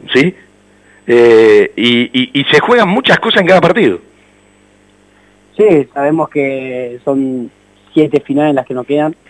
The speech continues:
Speaker 2: que no nos podemos regalar ni, ni un minuto en cada partido. Que en menos de un mes y medio se termina y sabés si peleaste, quedaste ahí para pelear arriba.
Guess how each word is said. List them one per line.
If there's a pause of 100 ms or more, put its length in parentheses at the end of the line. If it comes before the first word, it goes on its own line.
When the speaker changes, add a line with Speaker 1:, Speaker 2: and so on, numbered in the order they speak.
(460)
Speaker 2:
que
no
nos
podemos
regalar
ni, (340)
ni
un
minuto
en
cada
partido. (1040)
Que (1000)
en
menos
de
un
mes
y
medio
se
termina
y (240)
sabés
si (180)
peleaste, (200)
quedaste
ahí
para
pelear
arriba.